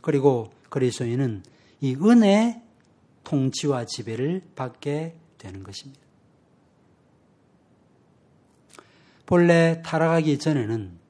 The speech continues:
타락하기 전 아담의 상태는 죄 유혹을 극복하고 하나님께 순종할 수 있는 자유가 있었습니다. 그러나 타락한 다음에는 죄를 안 지을 수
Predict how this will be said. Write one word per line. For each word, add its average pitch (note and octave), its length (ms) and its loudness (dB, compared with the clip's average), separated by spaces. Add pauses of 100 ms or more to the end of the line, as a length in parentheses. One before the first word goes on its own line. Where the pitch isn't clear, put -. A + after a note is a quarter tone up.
(140)
타락하기 D#3 400 -2
전 D#3 160 2
아담의 D3 460 -2
상태는 B2+ 580 -2 (720)
죄 D#3 340 4
유혹을 E3+ 640 2
극복하고 C3+ 840 -2 (380)
하나님께 F3+ 480 2
순종할 E3 800 0
수 E3+ 300 -6
있는 D#3+ 580 0
자유가 F#3 680 0
있었습니다. A2 580 -12 (2250)
그러나 D3+ 420 2
타락한 D#3 440 0
다음에는 C3+ 640 0 (960)
죄를 D#3+ 520 4
안 C#3+ 320 -2
지을 G3+ 420 2
수 E3+ 280 -2